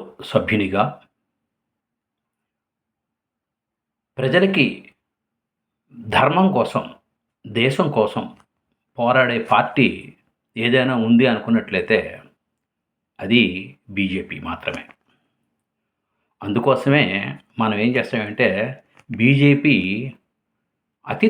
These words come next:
తక్కువ సమయంలోనే ప్రజలకి అత్యంత చేరువయ్యింది. అది నా యొక్క ప్రసంగంలో మీకు మా, నా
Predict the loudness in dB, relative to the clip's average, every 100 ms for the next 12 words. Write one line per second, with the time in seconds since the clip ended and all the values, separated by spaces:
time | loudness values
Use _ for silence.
0 | 2 -2 2 2 4 2 0 -2 -6 -6
1 | -8 -10 -16 _ _ _ _ _ _ _
2 | _ _ _ _ _ _ _ -4 0 0
3 | 0 0 -2 -6 _ -8 -2 2 2 2
4 | 2 2 0 -2 -4 -6 -12 _ _ _
5 | _ _ _ _ _ _ _ _ _ _
6 | _ _ _ _ -12 -2 0 2 0 -2
7 | -4 -10 _ 0 2 2 2 0 0 0
8 | 0 2 2 2 0 -6 -16 -18 _ _
9 | _ -4 -4 -4 -8 -8 -16 _ _ -12
10 | 0 2 2 2 4